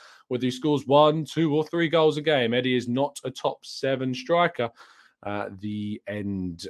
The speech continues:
Um, it's tough, isn't it? I mean, if you look at his goal record this season, I think he's what? If I have a look at Premier League goal scoring charts,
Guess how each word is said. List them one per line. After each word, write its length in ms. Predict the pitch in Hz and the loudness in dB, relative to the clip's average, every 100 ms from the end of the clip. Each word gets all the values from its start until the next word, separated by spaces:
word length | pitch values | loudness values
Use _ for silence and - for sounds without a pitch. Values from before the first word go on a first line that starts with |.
| - | -8
Um, 880 | 107 104 107 104 107 107 104 107 110 _ _ _ _ _ _ | -4 -2 -2 -2 0 -2 -2 -4 -6 _ _ _ _ _ _
it's 360 | - - - - | -14 -14 -14 -14
tough, 280 | 80 - 85 | -14 -14 -14
isn't 160 | 80 85 | -12 -8
it? 80 | 82 | -4
I 80 | |
mean, 200 | 107 104 | -2 -2
if 340 | 101 - - - | -6 -12 -8 2
you 80 | 156 | 2
look 160 | 170 | 4
at 40 | 123 | 0
his 100 | - | 4
goal 180 | 120 | 6
record 380 | 110 107 - 98 | 6 4 0 -2
this 180 | 104 - | -4 -2
season, 520 | - 147 127 101 92 - _ _ _ _ _ - | 4 6 4 2 -6 -14 _ _ _ _ _ -10
I 40 | |
think 200 | - 104 | -8 -4
he's 240 | 110 98 | -4 -4
what? 280 | 95 101 - - | -2 0 0 -6
If 100 | 101 | -2
I 60 | 110 | 0
have 80 | |
a 40 | 104 | 0
look 160 | 104 | -2
at 120 | 117 - | -4 -2
Premier 400 | 147 147 139 113 | 2 4 4 4
League 600 | 113 110 110 107 104 - 113 | 2 2 2 2 -2 -8 -8
goal 360 | 104 104 107 101 | -2 -2 -2 -4
scoring 1040 | - - - - 104 101 101 98 98 95 - | -8 -12 -14 -6 -4 -2 -2 -2 -2 -6 -8
charts, 920 | - 95 87 85 - - - - | -8 -4 -2 -4 -8 -16 -16 -16